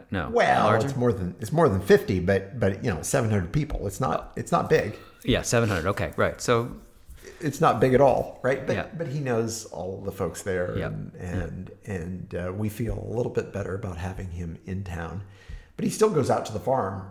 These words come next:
Speaker 2: almost every day 'cause he's got a shop out there and he does woodworking
Speaker 1: Oh, I see.
Speaker 2: and all
Speaker 1: Okay.
Speaker 2: kinds of
Speaker 1: Yeah.
Speaker 2: projects. And
Speaker 1: I mean, my, my, uh, the, the home I grew up in is no longer in our family, but so I've always felt jealous of people who could go into the home they grew up in
Speaker 2: Yeah.
Speaker 1: years later. And do you do that at all?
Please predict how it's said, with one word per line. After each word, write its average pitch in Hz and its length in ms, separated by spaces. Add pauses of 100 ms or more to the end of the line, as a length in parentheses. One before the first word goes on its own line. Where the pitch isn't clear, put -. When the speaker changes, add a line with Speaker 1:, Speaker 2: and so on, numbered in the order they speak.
Speaker 2:
almost - 380
every 107 260
day 98 300
'cause 98 200
he's 101 200
got 98 220
a 92 40
shop - 460
out 87 280
there 73 440
and 73 160
he 101 80
does 87 240
woodworking 87 680
Speaker 1:
Oh, 120 120
I 107 120
see. 92 200
Speaker 2:
and 78 100
all 92 80
Speaker 1:
Okay. 95 160
Speaker 2:
kinds 73 180
of - 60 (180)
Speaker 1:
Yeah. 98 160
Speaker 2:
projects. - 500
And 98 320
Speaker 1:
I 139 40
mean, 139 160
my, 147 200 (100)
my, 117 260
uh, 85 340 (200)
the, 117 140
the 117 200
home 123 180
I 104 80
grew 92 220
up 85 140
in 80 140
is 71 340
no 82 120
longer 71 280
in 64 60
our 60 100
family, 80 300
but - 180
so 104 260 (260)
I've 107 140
always 117 280
felt 90 300
jealous 85 280
of - 60
people 95 140
who 92 60
could 95 120
go 90 180
into 90 160
the 82 80
home 90 160
they 82 80
grew 82 220
up 87 140
in 76 120
Speaker 2:
Yeah. 73 100
Speaker 1:
years 78 160
later. 82 300
And 67 240 (260)
do 92 80
you 85 60
do 98 160
that 147 220
at - 80
all? 143 180